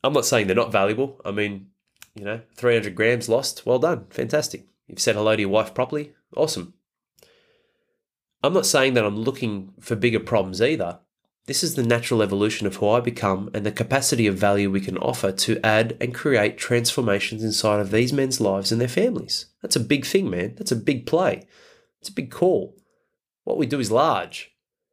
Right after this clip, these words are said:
But one of the key factors to you having a successful life, a massively successful, a hugely successful life, comes down to your capacity to handle problems.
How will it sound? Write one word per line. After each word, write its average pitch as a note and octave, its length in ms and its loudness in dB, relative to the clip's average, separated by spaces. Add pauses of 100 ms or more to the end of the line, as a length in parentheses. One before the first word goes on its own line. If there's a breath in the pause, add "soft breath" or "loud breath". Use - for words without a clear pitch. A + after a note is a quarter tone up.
(800)
But A2+ 100 -8
one C#3 120 2
of G3 60 2
the A3 80 -2
key F#3 180 2
factors C#3+ 420 -2
to - 120 -6
you D#3 240 0
having C#3+ 260 2
a A2 40 0
successful - 500 -2
life, G#2+ 260 0
a A#2+ 100 -4
massively C3+ 540 0
successful, A2 580 -4
a A2+ 80 -4
hugely B2+ 760 -4
successful A#2 600 -2
life, G2+ 320 0 (480 loud breath)
comes A#2+ 240 0
down A#2 200 4
to G#2+ 40 0
your A#2+ 300 2
capacity A#2+ 760 -2 (200)
to A#2+ 100 -4
handle G#2+ 300 -2
problems. F#2 680 -4